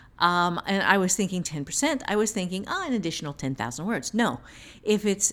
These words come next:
a fifty thousand word novel, ten percent is five thousand words. So I was doing the math, and, uh, I posted on my journal, or on my blog, rather, that I was definitely gonna run longer than ten percent.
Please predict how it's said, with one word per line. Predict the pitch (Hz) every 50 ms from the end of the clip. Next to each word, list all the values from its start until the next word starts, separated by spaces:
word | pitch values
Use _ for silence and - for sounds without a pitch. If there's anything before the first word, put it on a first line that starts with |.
| - - -
a | 180 170
fifty | 160 - 254 - - 302
thousand | 269 - 196 170 170 156 160 160 151
word | 143 139 135 131 131
novel, | 139 127 123 123 147 -
ten | - - 208 185 185
percent | - 170 - - 233 233 226 220 -
is | - 226 214 -
five | - 160 127 -
thousand | - 113 107 123 127 135 160
words. | 247 - - - - - - - - - - - - - - - - -
So | - - - - - 220 214 214 214 208 202 196 - - - - - - - - - -
I | 214 226 247
was | 269 294 294 294
doing | - 240 240 233 233
the | 226
math, | 202 175 160 147 143 143 151 175 - -
and, | - 196 185 185 175 - -
uh, | - 170 170 165 165 - -
I | - - -
posted | - - 185 185 - - 214 208
on | 214 202 214
my | 208 202 202
journal, | 196 - 143 143 139 135 139 143 - - - - - -
or | - 190
on | 180 185
my | 180 170
blog, | 156 175 180 180 180 170
rather, | 156 147 139 131 131 135 - - - - - - - - -
that | 165 196 185 180 180 - -
I | - 175 170 170 180
was | 170 165 165 160 156 160 151
definitely | - 160 156 143 196 196 208 208 240 226 208 - 202
gonna | 202 196 185
run | 175 170 170
longer | 165 151 147 151 151 156 156 156 - 170
than | 156 147 147 151
ten | 143 - 147 123 127
percent. | - 101 - - - 254 254 160 113 - -